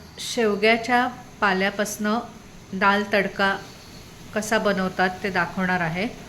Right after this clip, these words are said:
याआधी आपण शेवग्याच्या पाल्याचे पराठे बनवले,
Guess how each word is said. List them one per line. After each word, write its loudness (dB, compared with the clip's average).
याआधी 4
आपण 2
शेवग्याच्या 2
पाल्याचे 0
पराठे -2
बनवले, -2